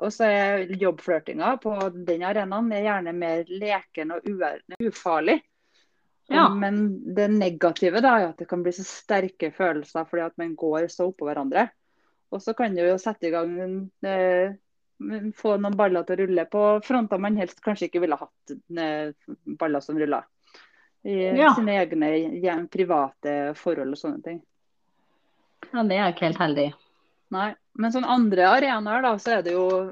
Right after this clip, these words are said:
Speaker 1: selskap, eh, alt ifra familieselskaper til større selskaper og sånne ting. Og så er det jo puber og barer og nattklubber. Det er jo en kjent arena for folk flest, det regner jeg med.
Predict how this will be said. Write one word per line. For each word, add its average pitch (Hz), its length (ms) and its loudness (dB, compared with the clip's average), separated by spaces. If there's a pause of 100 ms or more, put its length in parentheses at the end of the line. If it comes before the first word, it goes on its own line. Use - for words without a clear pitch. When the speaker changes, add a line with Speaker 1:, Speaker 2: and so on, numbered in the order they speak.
(100)
Speaker 1:
selskap, 196 720 -4 (320)
eh, 185 220 -4
alt 160 160 -10
ifra 160 580 -4 (520)
familieselskaper 202 880 -4
til 196 120 -2
større 175 240 -4
selskaper 165 680 -6
og 180 60 -6
sånne 156 200 -10
ting. 285 280 -4 (100)
Og 190 100 -12
så 208 160 -4
er 175 40 0
det 170 120 -6
jo 175 220 -4 (100)
puber 156 460 -6
og 151 100 -10
barer 147 640 -4
og 151 200 -8
nattklubber. 160 640 -4 (160)
Det 170 140 -4
er 180 60 0
jo 147 300 -4 (300)
en 143 140 -16
kjent 160 500 -10
arena 151 380 -4
for 160 380 -4
folk 160 400 -6
flest, - 280 -8
det 202 160 -2
regner - 160 -10
jeg 170 120 -8
med. 220 160 -6